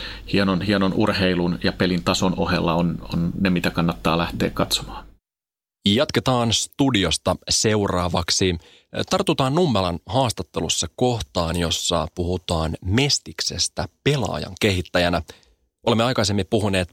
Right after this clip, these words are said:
Speaker 2: pelaajapoluista, muun muassa Teuvo Teräväisen, Patrik Laineen, Pekka Rinteen ja Joonas Korpisalon taipaleista kohti N H L, ja kaikki he ovat pelanneet Mestistä matkalla. Keväällä oli ketterän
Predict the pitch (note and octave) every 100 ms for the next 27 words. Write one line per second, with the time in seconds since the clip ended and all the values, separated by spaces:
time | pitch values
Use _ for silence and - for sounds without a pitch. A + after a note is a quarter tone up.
0 | _ C#3 B2+ F2 D2+ - - A2 G2+ F2
1 | - E2+ E2 - - - - F#2 F#2 -
2 | G2+ - A#2 G#2 D#2+ A#2+ A#2 F#2+ F2+ F2
3 | F#2 F2 G2+ G2+ G2+ G#2 G2 F2 E2 D#2+
4 | - F2+ - F#2 G#2+ F#2+ - E2 D2+ D#2+
5 | E2 D#2 - G2+ F#2 - B2 A2 F2+ D#2
6 | D2+ E2 E2+ E2 D2 D#2+ D#2 D#2 - G2
7 | G2 E2 F2 F2+ F2 F2 F2 E2+ - -
8 | - - A#2 G2 - F#2+ G#2+ - A#2+ G2+
9 | E2 E2 - F#2+ G2+ - - F2 F#2 F#2
10 | - E2+ E2+ E2+ _ _ _ _ _ _
11 | _ D3 D3+ A#2 A2 A2 C#3 - A2+ G2